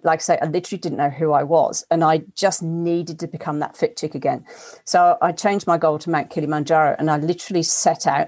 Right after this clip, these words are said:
and just became the fit chick. So I just got super fit, climbed Mount Kilimanjaro. Um, I lost twenty-five kilos in the process without dieting. But then I went through depression on the back of that. Again, I pushed myself so hard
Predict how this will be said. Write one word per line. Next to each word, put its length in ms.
and 120
just 280
became 400
the 80
fit 260
chick. 280
So 120
I 40
just 180
got 140
super 260
fit, 240
climbed 320
Mount 180
Kilimanjaro. 840
Um, 440
I 40
lost 200
twenty-five 400
kilos 340
in 60
the 80
process 420
without 300
dieting. 520
But 200
then 440
I 60
went 180
through 160
depression 500
on 100
the 60
back 260
of 60
that. 140
Again, 320
I 140
pushed 200
myself 360
so 340
hard 720